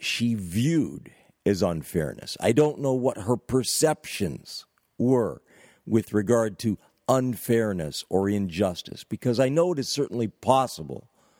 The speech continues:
for people to desire the best, to believe in fairness, and still to have a distorted view of what that means,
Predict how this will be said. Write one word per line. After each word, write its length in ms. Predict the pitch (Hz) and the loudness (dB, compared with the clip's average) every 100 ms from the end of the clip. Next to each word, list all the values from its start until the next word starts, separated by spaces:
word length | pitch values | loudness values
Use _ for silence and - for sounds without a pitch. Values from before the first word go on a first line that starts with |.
| _ _ _ _ _ _ _ _ | _ _ _ _ _ _ _ _
for 220 | - 113 | -2 -2
people 720 | - 139 160 - 135 120 90 _ _ _ _ _ _ | 2 0 0 0 0 0 -6 _ _ _ _ _ _
to 120 | - 120 | -4 -2
desire 920 | 92 107 98 87 117 131 165 165 151 | -2 -2 -2 0 0 2 0 0 -2
the 160 | 117 | -2
best, 640 | 101 82 76 - - - - _ _ _ _ _ _ _ - | -2 -2 -2 -6 -14 -14 -18 _ _ _ _ _ _ _ -8
to 100 | 117 | -4
believe 1080 | 92 104 107 120 156 175 175 170 127 - - _ _ _ _ _ _ _ _ _ _ _ _ _ _ _ _ _ _ | -2 0 0 0 0 0 0 -2 -4 -10 -20 _ _ _ _ _ _ _ _ _ _ _ _ _ _ _ _ _ _
in 360 | - 123 131 107 | 0 2 2 -2
fairness, 880 | - - 143 139 123 101 98 - - _ _ | -6 2 4 2 -2 -4 -4 -8 -12 _ _
and 160 | 113 120 | 0 0
still 400 | - - 156 151 | 0 2 4 2
to 160 | - 120 | -2 0
have 560 | 127 123 123 110 90 - _ _ _ _ _ _ _ - | 2 4 2 -2 -10 -20 _ _ _ _ _ _ _ 0
a 80 | 117 | 2
distorted 720 | 123 127 - 190 190 175 120 | 2 0 2 4 4 2 -2
view 380 | 95 160 151 117 | 0 4 4 4
of 140 | 101 | 0
what 400 | 107 120 135 - | 0 2 0 0
that 320 | 131 113 92 - | 0 0 -2 -2
means, 800 | 113 110 95 78 - - - | 0 0 -2 -6 -10 -14 -18